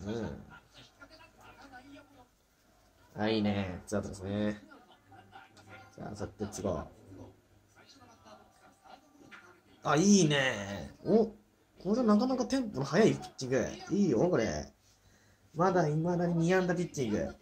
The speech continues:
いいですね。まあ、ちょっと中押し点が欲しいところですね、あとは。さあ、まずはゲレーロ。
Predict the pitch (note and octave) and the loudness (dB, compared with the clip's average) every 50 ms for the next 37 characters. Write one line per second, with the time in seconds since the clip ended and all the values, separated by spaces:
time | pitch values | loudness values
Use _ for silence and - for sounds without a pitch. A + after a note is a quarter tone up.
0 | _ - D#3 A#2 G#2 G2+ G2+ A2+ A#2 G#2+ - - - - - - _ - - - | _ -4 -2 -2 -2 -2 0 0 0 0 0 -2 -8 -16 -20 -20 _ -20 -20 -20
1 | - _ _ _ _ _ _ _ _ _ _ _ _ _ _ _ _ _ _ _ | -20 _ _ _ _ _ _ _ _ _ _ _ _ _ _ _ _ _ _ _
2 | _ _ _ _ _ _ _ _ - A#2+ B2+ B2+ B2+ - C3 B2+ A2+ A2+ A2+ A#2 | _ _ _ _ _ _ _ _ -8 -4 -2 -2 0 0 -2 -2 -2 -2 -4 -4
3 | A#2 - D3+ D3+ D3+ D3+ - A#2 G#2 G2 F#2 G2+ A2 G#2 G#2 - G#2+ G2+ - - | -2 -2 -2 -2 -2 -2 -4 -4 -4 -2 -4 -6 -8 -8 -8 -6 -6 -8 -8 -8
4 | - - - B2 F#2+ - - - - - - - - - - - - - - _ | -10 -8 -6 -6 -6 -6 -6 -10 -12 -12 -14 -18 -20 -20 -20 -20 -20 -20 -20 _
5 | _ _ _ - - - - - - - _ - - - - - - - - - | _ _ _ -20 -20 -20 -20 -20 -20 -20 _ -20 -20 -20 -20 -20 -20 -20 -14 -6
6 | - G#2+ G#2 G#2+ G2+ A2 B2 G#2+ G2 G2 F2+ E2 G#2 G#2 G2+ E2+ C#2+ - | -4 -2 -2 0 0 -2 -2 0 -2 -2 0 2 2 2 2 2 -2 -6